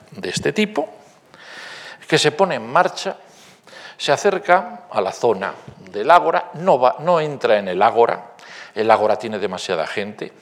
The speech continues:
es peligrosa, sobre todo si ha empezado a estallar la peste, y entonces pasa al lado, por la colina del Colono Agorayo, que está al lado del ágora, y deja a un lado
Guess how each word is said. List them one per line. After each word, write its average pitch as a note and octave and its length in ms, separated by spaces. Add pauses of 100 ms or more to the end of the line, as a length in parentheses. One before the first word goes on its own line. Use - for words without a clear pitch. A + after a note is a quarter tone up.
(360)
es C#3+ 100
peligrosa, F#2 640
sobre F2+ 340
todo F#2+ 300
si - 160
ha - 20
empezado F#2 500
a E2 40
estallar E2+ 420
la E2 160
peste, - 400 (1400)
y F#3 80
entonces G#3 560 (400)
pasa - 460 (360)
al C3+ 280
lado, G2+ 360 (540)
por C3+ 160
la C#3+ 80
colina F#3 340
del D3+ 180
Colono C#3 340
Agorayo, G2+ 500 (340)
que - 100
está G#2 240
al G2 120
lado G2 240
del G#2+ 160
ágora, G2+ 440 (720)
y C#3 160
deja F3 420
a D3+ 60
un D3+ 260
lado C3 340